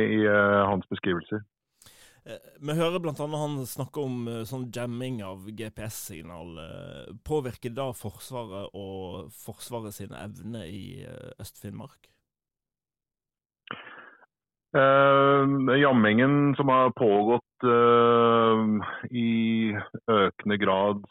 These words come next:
Speaker 1: siden cirka tjue sytten, den, eh, det har jo vært en, en bekymring og en, eh, og en, eh, en sak som, eh, som vi har vært veldig opptatt av. Eh, men vår aktivitet er ikke,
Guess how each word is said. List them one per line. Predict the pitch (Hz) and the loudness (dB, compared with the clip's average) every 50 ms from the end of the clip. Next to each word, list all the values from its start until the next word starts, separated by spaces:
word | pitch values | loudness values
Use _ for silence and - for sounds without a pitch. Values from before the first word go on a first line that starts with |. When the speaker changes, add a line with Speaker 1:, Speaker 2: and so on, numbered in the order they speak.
| - | -4
Speaker 1:
siden | 110 101 98 101 101 101 104 104 104 104 101 101 101 98 - - | -2 -2 0 0 0 0 0 0 0 0 0 -2 -2 -4 -4 -2
cirka | - 95 - - 107 | -4 -4 -2 -4 -6
tjue | 101 - - 110 95 92 92 - | -4 -4 -2 -2 -2 -2 -4 -4
sytten, | - 120 104 - _ _ - 113 117 120 117 | -4 -4 -4 -4 _ _ -2 0 2 4 4
den, | 104 104 107 110 110 | 4 4 4 4 2
eh, | 110 110 110 107 107 107 107 107 107 107 104 107 107 107 107 107 104 104 | 2 2 4 4 4 4 4 2 2 2 2 2 2 2 2 2 2 2
det | 110 107 | 2 4
har | 104 107 | 4 4
jo | 110 107 | 4 4
vært | 98 92 - - 120 | 2 0 0 0 0
en, | 120 120 120 | 2 2 2
en | 117 117 117 117 117 101 - _ | 2 2 2 2 0 -2 -4 _
bekymring | - 123 - - 226 - 170 170 185 175 156 196 202 | -4 -2 0 0 2 2 2 2 2 2 2 2 2
og | 202 175 147 135 117 113 120 | 2 2 2 2 2 2 2
en, | 117 117 117 | 2 4 4
eh, | 117 117 117 113 113 113 110 110 110 107 107 107 104 98 - _ _ _ _ _ _ _ _ _ _ _ - | 2 2 2 2 2 2 2 2 2 0 0 0 -2 -2 -4 _ _ _ _ _ _ _ _ _ _ _ -6
og | - 117 113 113 117 | -4 -2 0 0 2
en, | 110 107 107 110 107 | 0 0 2 2 2
eh, | 107 104 104 101 - 113 | 2 2 2 0 0 0
en | 110 98 - - - | 0 0 -2 -2 0
sak | 98 92 92 98 101 - - - | 2 2 2 2 0 -2 -4 -4
som, | - 110 107 104 104 104 | -2 0 0 2 2 2
eh, | 104 101 101 98 98 98 - | 2 2 2 2 0 0 0
som | 107 104 104 101 101 101 101 98 | 0 0 0 0 0 -2 -2 -2
vi | 95 92 92 | 0 2 4
har | 101 101 104 | 4 4 4
vært | 101 - - | 4 2 2
veldig | 101 95 95 98 92 | 4 4 4 4 4
opptatt | 85 - - 98 92 - | 2 0 -2 -2 0 2
av. | - 113 127 139 139 131 123 135 - 123 | 2 2 2 2 0 -2 -6 -4 0 2
Eh, | 120 110 110 107 107 107 107 107 107 107 107 107 110 | 4 4 4 4 4 4 4 4 4 4 4 4 4
men | 113 113 117 117 117 117 120 - - 123 117 98 95 | 4 4 4 4 4 4 4 2 0 -4 -6 -2 0
vår | 98 95 98 101 110 113 - 120 | 2 4 4 4 4 2 2 0
aktivitet | 107 - - - 123 - - 139 139 143 - - | -2 -2 -2 -4 -2 0 2 2 4 4 2 2
er | 120 104 95 92 92 | 2 4 4 2 2
ikke, | 87 - - - 98 95 95 95 95 95 95 95 92 90 | -2 -2 -2 0 2 4 4 4 4 4 4 4 2 0